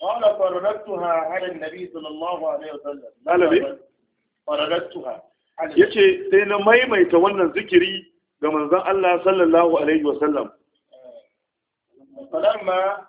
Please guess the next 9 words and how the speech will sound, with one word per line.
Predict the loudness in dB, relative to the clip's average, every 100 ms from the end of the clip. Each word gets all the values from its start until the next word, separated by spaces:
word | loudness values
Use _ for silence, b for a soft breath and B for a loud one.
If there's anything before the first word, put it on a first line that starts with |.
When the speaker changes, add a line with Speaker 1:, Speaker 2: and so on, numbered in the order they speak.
| -6
Speaker 1:
بلغت: | -4 -4 -6 -10 -12 -12 _ _ _ _ _ _ -12 -8
"اللهم | -6 -2 -4 -4 -8 -6
آ-، | -4 -4 -4 -4
آ-، | -4 -4 -4 -6
آمنت | -6 -8 -8
بكتابك | -10 -10 -10 -4 -4 -6 -12
الذي | -12 -10 -10 -12 -16 -20 _ -20
أنزلت." | -14 -14 -14 _ _ _ _
Speaker 2:
To, | _